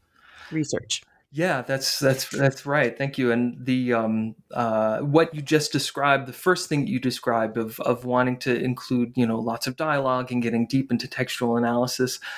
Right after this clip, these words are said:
Speaker 2: In fact, that was exactly the idea that I had when I started working on this. And that was my plan. It was to do a project that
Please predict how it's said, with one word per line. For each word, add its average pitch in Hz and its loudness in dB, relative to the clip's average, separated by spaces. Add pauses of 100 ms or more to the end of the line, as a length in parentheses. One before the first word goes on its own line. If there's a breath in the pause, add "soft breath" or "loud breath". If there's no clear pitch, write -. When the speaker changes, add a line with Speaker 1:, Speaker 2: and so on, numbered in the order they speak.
(260 loud breath)
Speaker 2:
In 147 -2
fact, 180 0
that 180 0
was 156 0
exactly 151 0
the 131 2
idea 120 2
that 113 0
I 107 -4
had 120 0
when 127 0
I 120 2 (140)
started 127 0
working 160 0
on 113 0
this. 107 -4
And 127 2
that 139 -2
was 139 -2
my 120 2
plan. 120 0
It 131 -4
was 139 2
to 147 -2
do 143 0
a - -12
project 139 -2
that 107 2